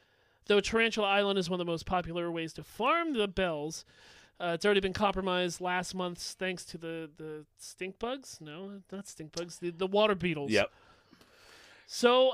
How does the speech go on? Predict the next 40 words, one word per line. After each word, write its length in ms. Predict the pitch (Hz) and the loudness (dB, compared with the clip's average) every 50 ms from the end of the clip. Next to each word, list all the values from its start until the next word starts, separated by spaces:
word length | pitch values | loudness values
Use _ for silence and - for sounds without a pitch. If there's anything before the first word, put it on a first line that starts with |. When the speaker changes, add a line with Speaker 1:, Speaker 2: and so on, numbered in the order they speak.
| 190 - - - | 2 -2 -2 -2
Speaker 1:
<sighs> 200 | - - 185 - | -4 -6 -8 -2
does 200 | - 233 180 - | -2 -2 -2 0
this, 460 | _ 233 277 339 - - - - - - _ _ _ _ _ _ - - - - - | _ 4 4 4 4 2 0 -2 -2 -4 _ _ _ _ _ _ -4 -2 -2 -2 -2
what 240 | - 226 302 359 381 | 0 0 2 4 4
are, 160 | 359 - - | 2 0 -4
first 340 | - - - 349 339 - - | -4 0 2 2 2 2 4
off, 200 | 269 240 220 - | 2 2 4 4
what 100 | 220 247 | 2 2
are 40 | 285 | 4
your 120 | 277 247 | 2 0
thoughts 360 | - - 240 233 233 226 - 214 | 0 0 2 2 2 2 0 -2
about 260 | 185 196 185 185 185 | -2 -2 -2 -2 0
all 140 | 185 196 196 | 0 0 0
the 80 | 190 185 | -2 -2
bug 240 | 185 185 190 180 | -2 -2 -2 0
rates 260 | 180 185 180 170 - - | 0 -2 -2 -2 -4 -2
being 340 | - 180 185 180 165 165 - - _ - - - - - _ _ - | 0 0 0 0 -2 -6 -10 -14 _ -20 -20 -20 -20 -20 _ _ 0
kinda 240 | 208 208 208 196 185 | 2 2 2 2 0
nerfed, 420 | 175 175 175 175 170 - - - - _ - | 0 0 2 2 0 -2 -6 -12 -16 _ -4
and 520 | 190 190 190 185 185 180 180 180 175 - - _ _ _ _ _ _ _ | -4 -2 -2 -2 -2 -4 -6 -10 -12 -14 -18 _ _ _ _ _ _ _
is 140 | - 180 160 | -6 2 4
that 240 | 185 185 196 196 165 | 4 4 4 2 2
going 220 | - 196 202 196 | 2 2 2 2
to 120 | 185 202 185 | 2 0 0
affect 540 | 160 - - 208 202 - - - - - - - | 0 2 0 0 0 0 -6 -8 -10 -10 -10 -6
your 580 | 196 196 196 190 190 190 190 185 190 185 170 160 - _ _ _ - - _ _ - - | 0 2 4 4 4 4 4 2 2 0 -2 -8 -16 _ _ _ -20 -20 _ _ -16 -12
way 360 | 170 170 165 170 175 175 170 | -8 -4 -2 0 0 0 0
of 160 | 170 165 175 | -2 -2 -2
income 420 | 185 240 285 - 226 196 165 156 | -2 -2 -2 -2 -2 -4 -4 -4
or 100 | 156 165 | -6 -6
your, 260 | 165 165 165 165 160 139 151 | -4 -4 -4 -4 -6 -8 -10
your 140 | 160 165 165 | -10 -8 -8
source 360 | - - - 175 170 170 - - | -6 -4 -4 -4 -4 -4 -6 -8
of, 240 | 170 165 - - | -10 -10 -12 -14
of 200 | - 156 160 156 | -14 -14 -14 -10
bringing 280 | - 185 185 180 175 165 | -6 -6 -6 -6 -6 -6
bells 360 | 156 170 165 165 170 160 160 | -4 -2 -2 -2 -2 -4 -8
into 200 | 165 156 - - | -12 -14 -14 -14
your 100 | 160 160 | -14 -12
family's, 460 | - - 170 160 165 165 156 - - | -10 -10 -8 -6 -6 -8 -8 -10 -12